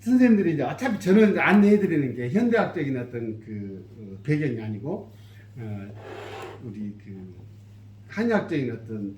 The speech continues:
그 배경을 가지고 설명을 드리기 때문에 한의학이 참 이게 난감한 게 그러한 겁니다.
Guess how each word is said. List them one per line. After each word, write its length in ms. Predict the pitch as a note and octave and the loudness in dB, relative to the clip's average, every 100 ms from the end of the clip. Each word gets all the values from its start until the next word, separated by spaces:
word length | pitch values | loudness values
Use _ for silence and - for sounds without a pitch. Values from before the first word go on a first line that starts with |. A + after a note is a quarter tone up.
| - | -18
그 280 | G2+ F#2 F2 - | -18 -18 -18 -14
배경을 340 | - D3 D#3+ A#2+ | -2 0 0 -2
가지고 220 | G2+ A2+ | -6 -10
설명을 380 | G#2+ D#3 D#3+ A2 | -8 -4 -4 -4
드리기 300 | A#2+ A2+ G2+ | -8 -10 -10
때문에 460 | G2 G2 C3 G#2+ - - - - - - - - | -12 -8 -6 -8 -12 -20 -20 -20 -20 -20 -20 -20
한의학이 600 | - A3+ C#4+ D4 G3 D3+ | -14 -2 2 4 2 -4
참 540 | - - - - F3+ F#3+ | -12 -16 -16 -12 -6 -2
이게 80 | D#3 | -2
난감한 580 | A#2+ C3 D#3 C4 B3+ F#3+ | -2 -4 0 2 2 0
게 120 | C#3+ | -6
그러한 360 | C3 D#3 G#3+ | -2 2 2
겁니다. 500 | F3+ A2+ G2+ G2+ - | 0 -4 -8 -12 -18